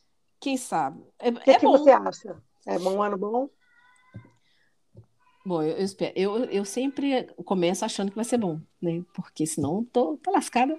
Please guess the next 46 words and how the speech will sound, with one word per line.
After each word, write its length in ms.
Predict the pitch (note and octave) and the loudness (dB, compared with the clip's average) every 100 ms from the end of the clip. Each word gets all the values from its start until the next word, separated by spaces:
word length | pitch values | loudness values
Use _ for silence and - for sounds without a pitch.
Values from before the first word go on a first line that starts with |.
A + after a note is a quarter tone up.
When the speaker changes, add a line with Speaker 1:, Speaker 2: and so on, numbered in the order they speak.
| - _ - F#3 | -10 _ 0 6
Speaker 1:
Tem 160 | A#3 A#3 | 6 4
que 60 | |
ser. 60 | E3+ | -2
Speaker 2:
Lascada. 200 | E3 D#3+ D#3+ _ - - - - - F#3 | -6 -8 -12 _ -20 -20 -20 -6 6 10
Speaker 1:
Tô 60 | |
Speaker 2:
É, 40 | F3+ | 10
Speaker 1:
lascada, 420 | E3+ E3+ D4+ C4 | 10 4 4 6
Speaker 2:
gente. 80 | G#3+ | 6
Speaker 1:
lascamos 540 | G#3 - G3+ F#3 F#3 | 6 4 0 0 -2
todos, 240 | G#3+ G#3 - | -4 -6 -6
portanto, 320 | A#3+ B3+ D#4+ | -2 8 12
Speaker 2:
Não, 180 | D4+ C4+ | 12 12
mas 160 | C4+ | 10
Speaker 1:
eu 80 | D4 | 12
Speaker 2:
eu 40 | D4+ | 10
acho 200 | D4 - | 10 4
que 80 | C4+ | 6
vai 160 | C#4 | 6
ser, 260 | - A#3+ G#3 | 8 4 4
sim. 300 | - F3 F#3 | 0 0 6
Eu 120 | A3+ | 8
acho 260 | C4 C#4 - | 10 6 2
também 580 | G#3 A3 B3 F#3+ D#3+ _ _ _ _ | 2 4 4 0 -4 _ _ _ _
que 60 | A3+ | 2
é 60 | G#3 | 4
um 80 | |
ano 140 | A3+ A#3 | 4 2
de 120 | A3+ | -2
muita 500 | A3 A3 A3 E3+ G3+ | -2 -4 -4 -2 -2
retrogradação. 680 | G#3+ - G3 G3 G3 - F#3 | -4 -6 -4 -2 -4 -4 -4
A 40 | |
gente 120 | F3+ | -2
vai 100 | G3 | -2
ter 160 | F#3 G#3+ | -2 -2
seis 640 | - G#3 G#3+ A#3 - - _ _ _ _ _ _ _ | 0 2 2 0 -4 -16 _ _ _ _ _ _ _
planetas 500 | G3 F#3+ G3 - F3 | 4 4 4 0 -2
retrógrados, 580 | F#3 - F3+ F3 F#3 F3 | -2 2 4 4 4 2
né? 180 | F#3 G#3 | 0 0
Só 200 | - A3 | 0 2
pra 340 | A#3 A3+ F3 D#3+ _ _ - | 6 4 4 -4 _ _ 2
não 120 | G3+ | 6
falar 260 | G#3 G3+ | 8 8
só 140 | G3 G#3+ | 8 6
Speaker 1:
Ah. 40 | |
Speaker 2:
de 120 | G#3+ | 6
tarô. 520 | G3+ G3+ G3 F#3+ G3+ | 6 6 6 4 0